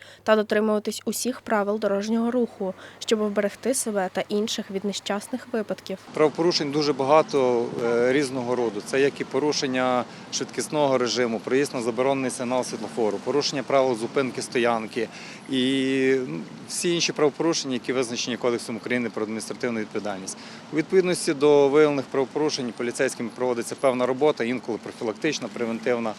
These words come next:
Speaker 1: За водіння у стані алкогольного сп'яніння правопорушникам загрожує штраф від сімнадцяти тисяч гривень та позбавлення прав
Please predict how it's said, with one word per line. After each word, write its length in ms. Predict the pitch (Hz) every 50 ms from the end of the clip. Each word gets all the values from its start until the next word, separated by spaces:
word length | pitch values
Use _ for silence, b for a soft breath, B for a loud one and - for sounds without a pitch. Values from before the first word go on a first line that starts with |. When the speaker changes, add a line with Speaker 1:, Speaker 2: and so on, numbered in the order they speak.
| B B B B B B B B
Speaker 1:
За 140 | 262 233 247
водіння 480 | 262 294 294 247 247 226 220 214 202 208
у 40 | 214
стані 340 | - - 233 220 233 220
алкогольного 600 | 208 208 208 - 233 226 233 220 214 214 220 202
сп'яніння 600 | 208 - - - 233 220 220 240 302 330 294 240
правопорушникам 840 | 220 - 202 202 202 202 - 220 214 240 277 - - 269 - 220 226 214
загрожує 480 | 220 220 220 214 220 220 220 233 233
штраф 400 | - - - 226 214 269 285 -
від 240 | 233 214 226 240 -
сімнадцяти 600 | - - 294 269 226 208 208 208 - 269 - 285
тисяч 420 | 269 - 226 214 - - 233 - -
гривень 440 | 233 208 202 202 196 196 196 208 B B B B B
та 100 | - 214
позбавлення 600 | 214 220 214 220 208 214 220 240 254 247 247 220 214
прав 300 | - - 208 214 -